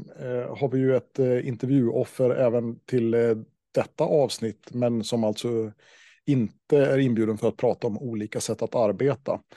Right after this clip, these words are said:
Eller ja, det kan man kanske säga att han är. Eh, vi ska ju prata med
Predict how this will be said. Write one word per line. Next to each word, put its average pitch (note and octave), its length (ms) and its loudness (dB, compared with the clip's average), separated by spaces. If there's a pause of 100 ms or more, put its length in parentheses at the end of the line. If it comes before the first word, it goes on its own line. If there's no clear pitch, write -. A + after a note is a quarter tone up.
(160)
Eller B2 200 2
ja, G#2+ 340 -2
det A#2+ 80 -2
kan D#3 120 0
man F3+ 100 4
kanske E3 200 2
säga A#2+ 240 4
att - 160 -2
han A2 180 -2
är. C3 340 0 (400)
Eh, A#2+ 60 4
vi A#2+ 180 2
ska - 120 -2
ju D3+ 60 4
prata B2 320 2
med A2+ 260 2